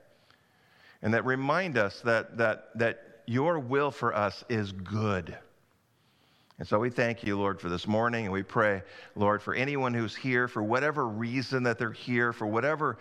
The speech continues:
things they dr-, they brought in, uh, to this building, or, or as they're sitting at home watching this, whatever reason, whatever thing is, is going on with them, Lord, that they would allow their heart and mind to be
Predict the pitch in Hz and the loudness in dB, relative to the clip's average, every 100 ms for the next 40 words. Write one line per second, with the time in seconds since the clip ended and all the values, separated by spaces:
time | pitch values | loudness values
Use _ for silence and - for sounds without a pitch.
0 | - - - 143 143 120 113 104 - - | -12 -12 2 2 2 2 0 0 -8 0
1 | 117 101 104 113 127 - 143 139 131 117 | 0 2 4 4 4 0 -4 -2 -2 -4
2 | 110 139 135 127 127 73 78 113 135 131 | -2 0 2 0 0 -8 0 2 2 2
3 | 131 131 120 104 - 104 104 - - - | 0 0 2 0 2 2 2 -2 -18 0
4 | 110 107 104 - 143 135 123 110 131 127 | 0 2 0 2 0 2 0 0 2 2
5 | 127 117 117 123 131 127 127 123 - - | 2 2 2 0 -4 -2 0 0 -4 -16
6 | - - - - 101 120 160 165 139 156 | -20 -20 -20 -6 2 4 4 2 0 0
7 | 147 120 104 98 110 143 143 - 143 131 | 0 0 0 2 0 0 -2 0 0 2
8 | 117 101 - 104 101 131 131 120 127 120 | 2 0 -6 -4 2 2 4 4 2 0
9 | 107 104 107 110 107 120 151 127 117 127 | 0 0 2 2 2 0 0 2 2 2
10 | 139 139 120 117 120 98 107 107 110 107 | 0 0 -2 2 2 2 0 0 2 -2
11 | 101 110 | 0 0